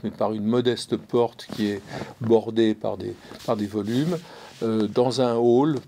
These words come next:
perpendiculairement à un hall qui vous conduit, euh, d'une part, euh, euh, vers, euh, vers le haut, vers la salle à manger, d'autre part par un grand escalier majestueux, euh, vers, euh, vers le séjour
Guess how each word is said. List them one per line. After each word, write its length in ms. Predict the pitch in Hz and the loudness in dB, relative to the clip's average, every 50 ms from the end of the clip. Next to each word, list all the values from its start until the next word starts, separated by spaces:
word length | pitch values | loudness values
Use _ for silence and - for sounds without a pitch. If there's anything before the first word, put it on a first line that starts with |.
| - _ - | -14 _ 0
perpendiculairement 960 | - 156 151 - - 135 127 117 - - 107 113 107 110 120 127 123 117 110 | 0 0 0 2 -2 0 0 -2 -4 -2 0 0 0 0 0 -2 0 0 0
à 60 | 107 | 0
un 100 | 107 110 | 0 0
hall 360 | 110 113 117 127 143 151 156 | 2 4 4 4 4 2 0
qui 140 | 156 - - | -2 -6 -4
vous 140 | 101 104 104 | -4 -4 -4
conduit, 680 | - 113 110 107 104 101 110 110 110 113 120 123 120 | -2 0 0 0 0 -2 -2 0 0 2 2 2 0
euh, 140 | 110 101 95 - - - - - - - | 0 -2 -4 -6 -12 -18 -20 -20 -12 -6
d'une 200 | - 110 117 120 | -2 0 0 0
part, 460 | 113 - - 120 120 120 123 123 113 - | 0 0 2 2 4 4 2 2 0 -2
euh, 40 | 117 107 110 107 - - - - - - - - - | -4 -4 -6 -6 -10 -14 -16 -16 -14 -14 -12 -8 -6
euh, 160 | 113 104 104 107 110 113 | -4 -4 -4 -4 -4 -2
vers, 320 | 120 117 117 113 110 110 | -2 0 0 0 -2 -2
euh, 800 | 113 110 110 117 120 110 113 117 117 123 - - - - - 65 - | -2 -2 -2 -4 -4 -4 -4 -4 -4 -4 -4 -4 -4 -4 -4 -6 -6
vers 240 | 127 131 131 120 | -2 0 0 2
le 140 | 117 117 120 | 2 2 4
haut, 260 | 120 120 127 139 143 | 4 4 6 4 4
vers 160 | 139 120 113 104 | 4 4 2 2
la 120 | 107 104 | 0 -2
salle 200 | - - 117 110 | -4 -4 -4 -4
à 60 | 104 | -4
manger, 340 | 101 101 104 107 113 135 151 | -4 -4 -4 -2 0 0 2
d'autre 320 | 135 120 120 - - 117 | 4 2 2 2 0 -6
part 420 | 110 - - 123 120 120 113 107 - - - - - - - - - - | -4 -2 0 2 2 2 2 0 -4 -10 -16 -14 -14 -16 -16 -12 -4 -2
par 300 | 120 120 123 113 - 101 | 0 0 0 -2 -4 -8
un 200 | 98 98 98 104 | -10 -10 -10 -6
grand 340 | 113 117 104 120 139 139 143 | -4 -2 2 2 2 4 4
escalier 480 | 131 107 - - 123 110 104 110 123 120 | 2 0 0 -2 -2 -2 2 2 2 2
majestueux, 800 | 117 107 101 107 104 92 - - - - 120 117 120 131 147 143 - - - - - - - - | 2 0 -4 -4 -4 -4 -6 -8 -6 -2 0 2 2 2 0 -2 -8 -14 -18 -18 -18 -14 -8 -4
euh, 100 | 110 104 104 104 104 107 | -2 0 0 0 0 -2
vers, 500 | 104 104 101 117 117 117 123 131 127 - | -4 -4 -2 -2 0 0 0 0 -2 -2
euh, 240 | 117 110 104 104 104 104 - - - - - - 131 | -4 -4 -2 -4 -6 -8 -10 -18 -20 -20 -20 -12 -6
vers 220 | 117 117 120 117 | -2 0 0 0
le 100 | 113 107 | 0 -2
séjour 580 | - - 131 120 113 147 165 151 127 110 - | -2 -2 -2 -2 0 0 2 2 2 2 0